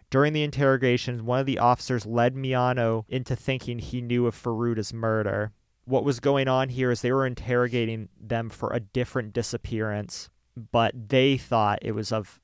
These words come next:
it was about Furuta. So thinking that Joe Agora had already confessed to the crime, Miyano told the police where to find Furuta's body.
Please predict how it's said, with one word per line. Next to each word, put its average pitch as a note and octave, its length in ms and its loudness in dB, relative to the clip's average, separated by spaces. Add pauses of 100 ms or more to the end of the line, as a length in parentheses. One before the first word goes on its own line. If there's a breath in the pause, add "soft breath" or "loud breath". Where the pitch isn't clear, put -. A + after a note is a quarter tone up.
it A2 160 0
was A2 140 -6
about A2 280 -2
Furuta. G#2 640 -4 (480 loud breath)
So B2+ 220 2
thinking D#3+ 400 -2
that D3+ 160 2
Joe C3+ 340 4
Agora A#2+ 480 4
had G2+ 220 -2
already A#2 440 2
confessed A2 520 -4
to G#2+ 80 -6
the A2 80 -4
crime, A#2 580 -2 (580 soft breath)
Miyano B2+ 540 2
told B2 260 2
the A#2+ 80 -4
police A#2+ 480 -2
where A2+ 200 2
to A2+ 40 0
find A2+ 320 0
Furuta's A2+ 520 -2
body. G#2+ 680 0